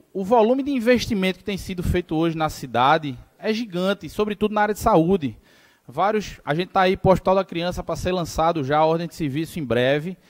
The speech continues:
A gente tem aí melhoria no serviço de saúde. E eu peço encarecidamente, entrem aí na rede social do Jornal do Comércio, de hoje. E sabe o que é que tá lá? Eu não comemoro isso não, eu fico triste. Sabe o que é que tá lá?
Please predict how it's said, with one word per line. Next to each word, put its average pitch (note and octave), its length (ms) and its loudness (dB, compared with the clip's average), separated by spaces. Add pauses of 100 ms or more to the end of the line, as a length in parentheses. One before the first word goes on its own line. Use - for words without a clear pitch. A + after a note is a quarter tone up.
(400)
A A#2+ 80 -4
gente D#3 280 -6
tem E3 240 -6
aí D3+ 200 -2
melhoria E3+ 540 -2
no F3 140 -6
serviço D3+ 420 -4
de D#3+ 60 -14
saúde. D#3 500 0 (380)
E F3 80 2
eu B3 100 10
peço A3 400 2
encarecidamente, G3+ 1040 -2 (340)
entrem B3 320 -2
aí G3+ 140 2
na G3 100 0
rede F#3 160 0
social D3 720 -2 (260)
do E3+ 120 -6
Jornal F#3+ 280 0
do F#3 60 -8
Comércio, C#3 560 -4 (240)
de G3+ 180 -2
hoje. D#3 560 4 (480)
E D3+ 60 -12
sabe F#3+ 160 -4
o F#3 60 -16
que G#3 60 -2
é - 20 -2
que G3 80 -20
tá F3+ 80 0
lá? F3+ 100 4
Eu A3 60 0
não A#3 80 0
comemoro A#3 480 2
isso A3+ 160 -2
não, E3 100 -2
eu D#3+ 60 0
fico A3+ 200 0
triste. D#3+ 480 -8 (120)
Sabe F#3 180 -4
o - 40 -10
que - 40 -2
é G#3 60 0
que - 80 -10
tá F3 100 4
lá? E3 400 2